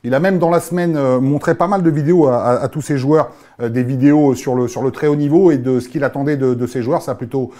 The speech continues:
ça a plutôt bien fonctionné parce qu'ils ont été, euh, très, très entreprenants et puis ont été, euh, vraiment récompensés.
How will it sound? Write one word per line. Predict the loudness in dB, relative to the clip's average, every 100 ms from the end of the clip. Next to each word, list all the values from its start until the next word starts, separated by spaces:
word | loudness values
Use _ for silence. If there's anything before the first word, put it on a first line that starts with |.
| -20 -20
ça | -8
a | -8
plutôt | -2 -2
bien | 2 2 2 -2 -14
fonctionné | -4 -4 0 0 0
parce | -2
qu'ils | -4 -4 -2
ont |
été, | -2 -2
euh, | -2
très, | -2 -6
très | -4 -4 -4
entreprenants | -4 -10 -8 -4 -4
et | -4
puis | -6 -6
ont | -6
été, | -6 -6
euh, | -4
vraiment | -4 -4 -6
récompensés. | -8 -10 -10 -6 -8